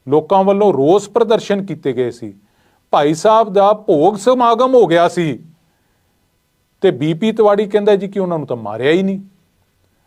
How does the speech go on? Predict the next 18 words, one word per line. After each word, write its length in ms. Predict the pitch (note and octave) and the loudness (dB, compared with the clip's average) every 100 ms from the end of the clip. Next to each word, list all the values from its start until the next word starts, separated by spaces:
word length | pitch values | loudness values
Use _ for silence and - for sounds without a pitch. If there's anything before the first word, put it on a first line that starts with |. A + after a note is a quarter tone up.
| _ _ _ | _ _ _
ਬੀ 140 | C3 F#3 | -4 -2
ਪੀ 160 | A#3+ | 0
ਤਿਵਾੜੀ 360 | A#3 A#3 G#3+ A3+ | 0 2 2 0
ਕਹਿੰਦਾ 300 | A3+ A3 A3+ | 0 2 2
ਜਿਹੜੇ 240 | G#3 A3+ | 4 2
ਗਵਾਹ 320 | G3 E3+ F3+ | 2 2 2
ਕਹਿ 220 | A3+ F#3+ G#3+ | 2 2 4
ਰਹੇ 100 | A#3 | 4
ਆ 60 | |
ਉਹਨਾਂ 220 | A3+ A3+ | 2 0
ਦੀ 80 | A#3 | 0
ਮਾਰ 300 | A3+ E3+ E3+ | 0 2 0
ਕੁਟਾਈ 320 | F3+ G3 G#3+ | -2 0 0
ਹੋਈ 180 | F#3 A3 | 2 0
ਤੇ 120 | G#3+ | 0
ਉਹਨਾਂ 180 | A#3 A3 | -2 0
ਨੂੰ 100 | A#3 | -2
ਮਾਰਿਆ, 600 | G#3+ D3+ D#3+ G#3+ G#3 - | 2 2 4 4 4 0